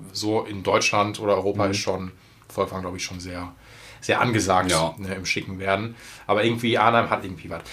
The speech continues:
Speaker 1: Ich will dir eine, äh, willst du eine witzige Arnheim-Story hören?
Speaker 2: Ja.
Speaker 1: Pass auf. Ähm, das war zweitausendzwölf oder dreizehn. <clears throat> Da hat, äh, äh,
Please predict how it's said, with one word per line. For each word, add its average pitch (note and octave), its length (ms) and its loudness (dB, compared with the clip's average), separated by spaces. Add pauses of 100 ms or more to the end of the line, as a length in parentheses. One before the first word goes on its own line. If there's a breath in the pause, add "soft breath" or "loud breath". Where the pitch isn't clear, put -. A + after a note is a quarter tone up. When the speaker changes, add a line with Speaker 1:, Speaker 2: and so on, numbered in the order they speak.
(220 loud breath)
Speaker 1:
Ich A#2+ 160 -4
will D3+ 100 8
dir D#3+ 340 8
eine, A#2 760 0
äh, - 20 -6
willst C3 180 0
du C3 40 -2
eine A2 160 -2
witzige A2+ 280 0
Arnheim-Story F#2+ 520 0
hören? A2+ 320 -4
Speaker 2:
Ja. G2 140 2 (640)
Speaker 1:
Pass F2+ 160 4
auf. - 180 -6 (340 loud breath)
Ähm, A2+ 340 0 (1200 loud breath)
das B2 220 4
war D#3 240 8
zweitausendzwölf D#3 2250 4
oder C#3+ 140 6
dreizehn. G#2+ 600 2 (200)
<clears throat> D#3+ 320 6 (180)
Da A2 200 4
hat, - 420 2 (100)
äh, B2 340 6
äh, C3+ 40 -2